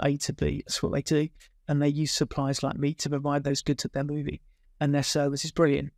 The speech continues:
And that's why everybody uses Amazon. That's why it's one of the biggest companies in the world. They, they, um, they underpromise and they overperform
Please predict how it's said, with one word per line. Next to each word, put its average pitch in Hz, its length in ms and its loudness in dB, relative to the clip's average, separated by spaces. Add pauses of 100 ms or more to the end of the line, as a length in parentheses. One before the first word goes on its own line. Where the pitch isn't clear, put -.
And 143 160 2
that's - 160 0
why 143 180 0
everybody 143 260 0
uses 151 320 0
Amazon. 147 360 0
That's - 180 -2
why 143 160 0
it's - 140 -2
one 151 80 2
of 143 40 2
the 143 40 0
biggest - 320 -4
companies - 340 -6
in - 80 -20
the - 960 -4
world. 143 260 4 (120)
They, 139 100 4 (100)
they, - 80 -4
um, 139 300 -2 (140)
they 151 60 2
underpromise 156 760 2
and 139 180 -2
they 135 80 2
overperform 143 720 -4